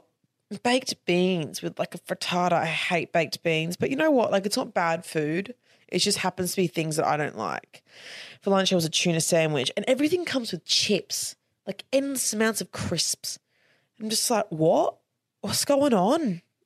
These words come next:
The fuck?" Um, what else, uh, is happening? Oh, I'm learning the wop dance. I'm posting on my Instagram. I'm truly sending it. And I've got a lot of work to do. So this was the first one that isn't gonna be, you know,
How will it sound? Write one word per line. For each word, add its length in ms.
The 80
fuck?" 640
Um, 540
what 220
else, 500
uh, 100
is 160
happening? 480
Oh, 220
I'm 180
learning 220
the 80
wop 340
dance. 420
I'm 140
posting 320
on 80
my 140
Instagram. 680
I'm 160
truly 360
sending 340
it. 320
And 100
I've 40
got 120
a 20
lot 100
of 60
work 220
to 80
do. 200
So 480
this 240
was 120
the 100
first 320
one 140
that 120
isn't 200
gonna 180
be, 320
you 60
know, 200